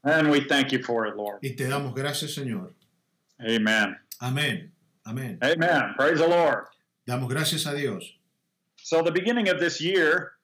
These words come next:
Speaker 2: Así que desde el principio de este año,
Speaker 1: uh, you know, I started the year in prayer as we do each year.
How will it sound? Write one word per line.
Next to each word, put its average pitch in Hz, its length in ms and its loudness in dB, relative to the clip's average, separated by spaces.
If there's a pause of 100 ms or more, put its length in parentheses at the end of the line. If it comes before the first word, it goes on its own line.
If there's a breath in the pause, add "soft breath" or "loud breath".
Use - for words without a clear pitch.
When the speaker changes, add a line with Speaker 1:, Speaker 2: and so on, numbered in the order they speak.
(100)
Speaker 2:
Así 139 340 -4
que 175 100 2
desde 156 220 0
el 139 80 -4
principio 196 420 -2
de 185 80 -2
este 170 220 -2
año, 120 340 -2 (640)
Speaker 1:
uh, 139 280 0
you 147 120 0
know, 147 80 2
I 156 140 2
started 180 440 2
the 151 80 0
year 160 480 4
in 143 220 0
prayer 151 460 4
as 143 180 0
we 143 140 -2
do 147 240 0
each 143 240 0
year. 135 420 2